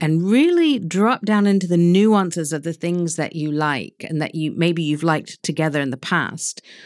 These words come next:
What is she comfortable with moving forward? And then you kind of can gauge that. And if you have a, you know,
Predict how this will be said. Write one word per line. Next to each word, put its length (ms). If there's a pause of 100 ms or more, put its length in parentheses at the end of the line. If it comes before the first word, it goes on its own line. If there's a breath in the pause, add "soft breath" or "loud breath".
(280 loud breath)
What 580
is 180
she 840
comfortable 640
with 420 (200)
moving 420
forward? 720 (200)
And 200
then 180
you 120
kind 340
of 160 (180)
can 200
gauge 440
that. 220
And 140
if 120
you 140
have 380
a, 260 (120)
you 120
know, 380